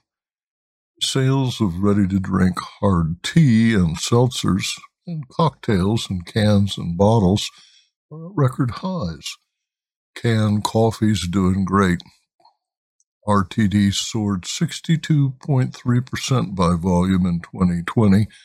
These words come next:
led by hard seltzers, which skyrocketed by a hundred and thirty percent,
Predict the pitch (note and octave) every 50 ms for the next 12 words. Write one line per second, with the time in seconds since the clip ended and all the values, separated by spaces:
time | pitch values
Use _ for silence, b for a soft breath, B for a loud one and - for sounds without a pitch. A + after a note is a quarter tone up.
0 | b b b b b b _ _ - G2 G2 G2+ G2+ F#2 F#2 F#2+ G2 F2 F2 F2
1 | F2+ E2+ - - A2 G#2 G2+ G2 F2 F2 - - - G#2+ G#2+ A2 G#2 - - B2+
2 | B2+ B2+ A#2+ G2 - - - G2+ F2+ E2+ - - - - - G2 G2 G2 F#2+ F#2
3 | F#2 F#2 F#2 F#2 - - F#2+ F#2+ F#2+ F#2 F#2+ - F2+ E2+ F2+ F2+ F2 - A2 G#2
4 | F#2+ G2 F#2 F#2 F#2 F2 F2 - G2 F2 F2 F2 E2+ - E2 - - - - E3+
5 | D3+ D3+ G3+ G#3 -